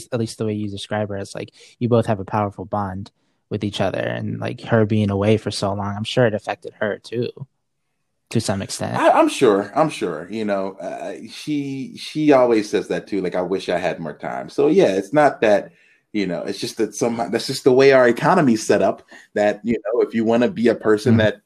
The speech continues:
Speaker 2: lives at a minimum, you know, I would say at a middle class lifestyle, like, you gotta work hard, you know,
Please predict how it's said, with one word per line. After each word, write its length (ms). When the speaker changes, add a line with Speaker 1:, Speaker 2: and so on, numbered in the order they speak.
Speaker 2:
lives 540
at 160
a 120
minimum, 640
you 100
know, 340
I 220
would 160
say 160
at 60
a 60
middle 240
class 360
lifestyle, 800
like, 180
you 80
gotta 260
work 260
hard, 420
you 120
know, 240